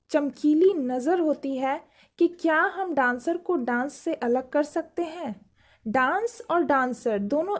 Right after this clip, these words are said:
एक है। ठीक ऐसा ही लाइफ के साथ भी होता है। अगर हम पोएट को अभी बूढ़ा देख रहे हैं,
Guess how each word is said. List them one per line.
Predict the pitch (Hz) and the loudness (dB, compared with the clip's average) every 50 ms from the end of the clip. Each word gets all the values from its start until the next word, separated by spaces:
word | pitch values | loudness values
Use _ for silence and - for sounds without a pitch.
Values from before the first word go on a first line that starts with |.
| - | -2
एक | 247 262 254 247 - | -2 -2 -2 -4 -6
है। | - 214 208 - 214 - _ _ _ _ _ _ _ - | -8 -10 -10 -10 -10 -16 _ _ _ _ _ _ _ 0
ठीक | - 403 415 415 | 4 4 6 6
ऐसा | 392 330 320 311 - - 392 | 4 2 2 2 2 0 0
ही | 370 370 453 403 | 2 4 4 4
लाइफ | 339 302 262 262 277 262 - - | 4 4 4 2 0 0 -2 -4
के | - 285 | -6 -6
साथ | - 262 247 233 208 | -4 -2 -4 -2 -2
भी | 202 196 214 208 | -2 -2 -2 -2
होता | 214 190 180 - 202 202 | -2 -4 -4 -6 -6 -6
है। | 196 196 214 220 - - _ _ _ _ - - | -6 -6 -8 -10 -12 -16 _ _ _ _ -8 -4
अगर | 240 247 285 294 | 0 2 2 2
हम | 311 330 330 | 2 2 -4
पोएट | 311 - 285 269 269 294 320 311 - | -4 -2 -2 0 2 2 0 0 -2
को | - 370 370 381 | 0 2 4 4
अभी | 370 330 302 330 320 | 4 4 4 2 2
बूढ़ा | 254 220 240 247 240 220 262 339 370 | 2 0 -2 0 0 0 0 0 0
देख | 320 285 247 247 - 220 | 2 2 0 0 0 -4
रहे | 220 208 208 208 | -4 -2 -2 -2
हैं, | 202 196 226 233 285 339 - | -2 -2 -2 -4 -4 -6 -10